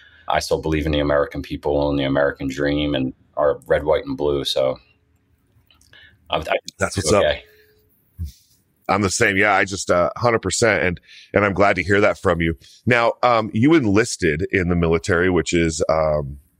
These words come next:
Speaker 2: did you go through your college career or did you just enlist? You said
Speaker 1: I dropped out to enlist. With
Speaker 2: Yeah,
Speaker 1: my,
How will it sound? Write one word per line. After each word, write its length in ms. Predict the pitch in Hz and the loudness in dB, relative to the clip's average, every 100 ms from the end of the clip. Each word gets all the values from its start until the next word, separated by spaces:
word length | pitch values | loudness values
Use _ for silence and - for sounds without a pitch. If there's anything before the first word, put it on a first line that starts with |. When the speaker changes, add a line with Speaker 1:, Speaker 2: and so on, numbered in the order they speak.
| _ _ _ - - | _ _ _ -10 -2
Speaker 2:
did 120 | 110 | 0
you 80 | 120 | 2
go 140 | 104 | 0
through 160 | 101 131 | 2 0
your 100 | 139 | 0
college 440 | 127 135 143 - | 0 2 2 0
career 360 | 156 156 160 160 | 0 2 2 2
or 100 | 104 | 2
did 140 | 95 | 0
you 80 | 107 | -2
just 200 | 110 104 | -2 0
enlist? 500 | 95 90 120 - - | 0 2 0 -2 -8
You 80 | 90 | -6
said 240 | - 82 95 | -2 0 0
Speaker 1:
I 100 | 110 | 2
dropped 340 | 117 107 - | 2 2 2
out 240 | 98 95 - | 2 2 -2
to 120 | 90 | -2
enlist. 680 | 85 85 82 80 - - - - _ _ _ | 0 2 2 0 -6 -8 -14 -20 _ _ _
With 140 | 107 | 0
Speaker 2:
Yeah, 80 | 98 | 2
Speaker 1:
my, 140 | 98 | 2